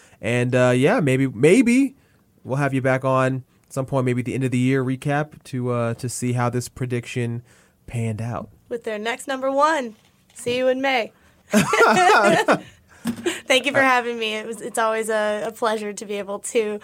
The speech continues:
Speaker 2: not only join this podcast, but also <laughs> express my Jonas fandom.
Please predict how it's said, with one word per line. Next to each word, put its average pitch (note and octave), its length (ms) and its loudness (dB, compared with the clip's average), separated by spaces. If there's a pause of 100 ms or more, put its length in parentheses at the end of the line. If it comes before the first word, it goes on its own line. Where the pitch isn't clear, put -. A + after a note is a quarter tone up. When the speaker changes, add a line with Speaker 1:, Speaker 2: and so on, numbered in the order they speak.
(280)
Speaker 2:
not A#3+ 160 0
only A#3 240 0
join A3 220 -2
this A3 120 -8
podcast, G#3 560 -2
but G#3 120 -6
also G#3 760 -4
<laughs> - 140 -20
express A3 420 -6
my G3+ 380 -4 (200)
Jonas G3+ 360 -4
fandom. F#3+ 400 -6